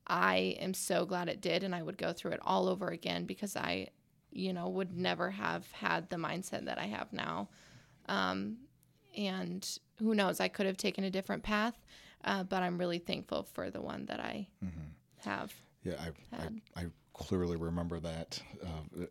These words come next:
Speaker 2: you know, where,
Speaker 1: Yes.
Speaker 2: obviously where we were at and,
Speaker 1: Yeah.
Speaker 2: and, and that, and, and then of course not knowing at first what,
Speaker 1: Mm-hmm.
Speaker 2: how severe it was,
Speaker 1: Mm-hmm.
Speaker 2: um,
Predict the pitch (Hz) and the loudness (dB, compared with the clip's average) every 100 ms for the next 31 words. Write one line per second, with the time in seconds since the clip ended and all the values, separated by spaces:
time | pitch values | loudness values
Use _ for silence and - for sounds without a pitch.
0 | - 90 92 82 82 101 95 82 82 85 | -4 0 0 2 4 4 4 2 0 0
1 | 92 82 87 82 85 85 85 95 - 85 | 0 0 0 2 0 2 2 2 0 2
2 | 240 277 85 - - - 92 87 78 _ | 4 4 2 -6 -10 -4 -2 -2 -4 _
3 | - 87 82 92 - _ 95 110 101 - | -10 -8 -8 -10 -16 _ -2 0 -2 0
4 | 110 - 87 80 95 135 85 85 - 80 | 0 0 -4 -2 2 2 0 -4 -6 -6
5 | 80 - - 82 90 220 202 220 151 90 | -6 -8 -6 -4 0 0 0 0 0 -2
6 | - 78 78 76 78 76 82 - 220 220 | -2 -6 -6 -8 -8 -10 -10 0 2 4
7 | 240 - 98 87 82 80 76 | 2 -2 -2 0 -2 -4 -6